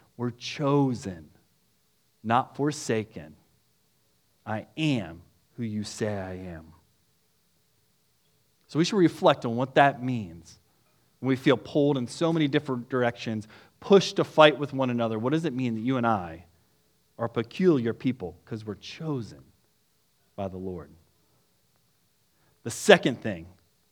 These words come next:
that makes us a peculiar kind of people is this says, you and I, as followers of Christ, if you believed in what Jesus has done, it says we're a royal priesthood. That is a weird phrase.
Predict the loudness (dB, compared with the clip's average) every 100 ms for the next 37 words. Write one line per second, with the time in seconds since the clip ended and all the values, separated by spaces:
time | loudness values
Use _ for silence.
0 | _ _ _ 2 4 8 8 8 8 8
1 | 8 -2 -2 -2 8 10 10 6 6 6
2 | 6 2 0 -4 -4 -8 -8 _ _ -20
3 | -6 4 4 6 6 6 4 2 6 8
4 | 8 8 2 -2 -8 _ _ 4 4 8
5 | 12 12 12 12 10 4 10 10 10 4
6 | 2 2 4 4 6 6 6 6 4 2
7 | 0 2 2 8 8 8 0 -12 _ _
8 | _ _ -6 -4 2 4 4 2 -2 0
9 | 0 2 2 0 -2 _ _ _ _ _
10 | _ _ _ -2 -2 -2 -8 -14 -14 _
11 | _ _ _ _ _ _ _ _ _ _
12 | _ _ _ _ _ _ 12 12 10 6
13 | 10 10 10 2 0 -2 -14